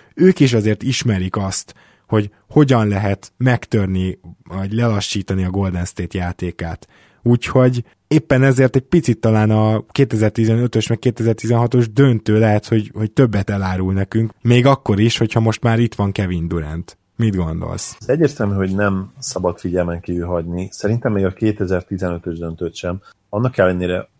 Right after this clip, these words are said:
Speaker 2: hogy ugye ott nagyon specifikus dolgok tö-, történtek, amelyek tényleg teljesen átírták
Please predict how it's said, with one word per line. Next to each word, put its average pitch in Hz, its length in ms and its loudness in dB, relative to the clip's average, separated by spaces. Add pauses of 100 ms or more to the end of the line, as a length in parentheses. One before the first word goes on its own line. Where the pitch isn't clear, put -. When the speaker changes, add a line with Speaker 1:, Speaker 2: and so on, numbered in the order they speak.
(140)
Speaker 2:
hogy 95 200 -8
ugye 95 180 0
ott 90 180 -2
nagyon 101 320 -2
specifikus 92 640 -8
dolgok 87 360 -4
tö-, 87 240 -6 (140)
történtek, 90 580 -6
amelyek 87 360 -6
tényleg 87 380 -6 (180)
teljesen 98 360 0
átírták 85 680 -8